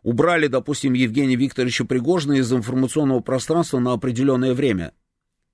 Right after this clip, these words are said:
Но ключевая история заключается в том, что это на определённое время. На какое время? Как долго он будет где-то там, как говорится, а, находиться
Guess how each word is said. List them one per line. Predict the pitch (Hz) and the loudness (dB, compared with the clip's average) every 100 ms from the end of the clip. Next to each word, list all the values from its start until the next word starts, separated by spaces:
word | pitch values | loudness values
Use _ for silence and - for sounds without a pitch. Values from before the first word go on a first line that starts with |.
| _ | _
Но | 101 123 110 - _ _ | 0 0 0 -8 _ _
ключевая | 131 127 - 160 143 117 | -2 0 0 0 2 0
история | - 147 131 | -2 0 0
заключается | 110 113 120 - 131 - 101 | -2 -6 -6 -2 -2 -2 -8
в | |
том, | - 196 98 _ _ _ _ - | -4 -4 -4 _ _ _ _ -12
что | - 123 - | -4 -4 -2
это | 135 123 | -2 0
на | 123 123 | 2 0
определённое | - 123 101 120 123 98 98 98 | -2 -2 0 0 0 0 -2 -2
время. | 151 190 98 65 - _ _ _ _ _ _ - | 0 0 -2 -8 -18 _ _ _ _ _ _ -2
На | 110 | -2
какое | 117 202 160 123 107 | 0 -2 0 2 2
время? | 107 98 92 87 87 _ _ - | 0 -2 -2 -6 -12 _ _ -4
Как | 160 175 117 | -2 -2 0
долго | 143 139 110 104 95 98 _ _ _ _ _ - | 2 2 0 -4 -6 -12 _ _ _ _ _ -4
он | 117 120 113 | 0 2 2
будет | 117 123 117 - - | 0 2 0 -2 -14
где-то | 101 110 123 117 | -6 0 0 0
там, | 107 110 104 92 _ | 0 0 -2 -6 _
как | 104 | -6
говорится, | 101 107 107 98 104 90 - _ _ _ _ _ _ _ _ _ _ - | 0 0 0 -2 -4 -4 -6 _ _ _ _ _ _ _ _ _ _ -6
а, | 101 98 87 - | -2 -2 -4 -6
находиться | 104 135 135 120 127 107 - 95 90 | -2 0 0 0 -2 -2 -4 -4 -6